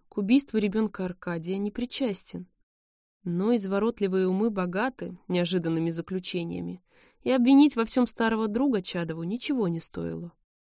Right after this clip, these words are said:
Покинув дом Куйбышева, я первым делом позвонила Агатке. «Ты там роман случаем не пишешь?» — съязвила она. Лишь только я поведала о своих догадках.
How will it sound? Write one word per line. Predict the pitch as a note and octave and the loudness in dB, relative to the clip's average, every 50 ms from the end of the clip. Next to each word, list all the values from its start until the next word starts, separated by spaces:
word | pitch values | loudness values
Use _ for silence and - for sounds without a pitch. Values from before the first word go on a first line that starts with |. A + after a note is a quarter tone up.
| _ _ _ _ _ _ _ | _ _ _ _ _ _ _
Покинув | - G3 F#3+ - D4 D#4 D4 A3+ F#3+ | -8 -8 -2 4 6 6 6 6 4
дом | F#3+ A3+ A#3+ A#3 | 2 0 0 0
Куйбышева, | - - - G3 F#3 F3 E3+ G3 - - - G#3 G#3+ G#3+ - _ _ _ _ _ _ - | -2 -4 -4 -2 -2 -2 -2 -4 -6 -6 -6 -8 -8 -8 -10 _ _ _ _ _ _ 0
я | G3+ A#3+ A#3 | 2 2 2
первым | F#3 G#3 G#3 F#3+ F#3 F#3+ F#3+ | 6 4 4 4 4 2 0
делом | F3+ G3+ A#3+ C#4+ D4 C4+ | 2 2 2 2 2 2
позвонила | - G3+ F3+ F3 F3+ F3 F3 G3 G#3+ G#3 G3 | 0 -2 -4 -4 -2 -2 -2 -2 -4 -6 -6
Агатке. | F#3+ F3 E3 D#3 E3 - - - - - - _ _ _ _ _ _ _ _ _ _ | -6 -6 -8 -8 -10 -14 -14 -14 -16 -16 -16 _ _ _ _ _ _ _ _ _ _
«Ты | - A3 | -2 -2
там | G#3+ - B3+ B3 B3 B3 | 0 2 2 4 4 4
роман | B3 C4 C4 C4 C4+ C4 A3 F3 D#3+ | 4 6 6 6 6 6 4 2 -2
случаем | - - G#3+ A3 G3+ F3+ - - F3 E3+ E3 E3 | -2 -4 -2 -2 -4 -4 -4 -6 -6 -4 -2 -2
не | F3+ G#3 | -2 -2
пишешь?» — | G3+ - B3 D4+ F4+ - - - E3+ - - - - _ _ _ | 0 4 4 4 4 4 0 -4 -6 -8 -10 -14 -18 _ _ _
съязвила | - - F#3 F#3+ F3 E3+ F3 F#3+ F3+ F3 F3 | -12 -6 -4 -4 -4 -2 -2 0 0 0 0
она. | F3+ F#3 F#3 E3+ D#3+ E3+ F3 - _ _ _ _ _ _ | -2 -2 -4 -4 -6 -10 -12 -16 _ _ _ _ _ _
Лишь | E3 F#3 F#3 - | -2 0 0 0
только | - G3 F#3 F3+ - F3+ | 0 0 0 2 2 2
я | F3 F#3 F#3 | 2 2 0
поведала | F#3 F#3 F3 G#3+ C4+ B3+ A#3+ G#3+ G3+ | 0 0 0 0 0 2 0 0 -2
о | F#3 | -4
своих | - - - F3 F3+ G3 F3+ | -6 -6 -6 -6 -4 -2 -2
догадках. | F#3 F#3+ F#3 G3 E3+ - - - - D#3+ - - | -4 -2 -2 -4 -4 -6 -8 -14 -16 -16 -18 -18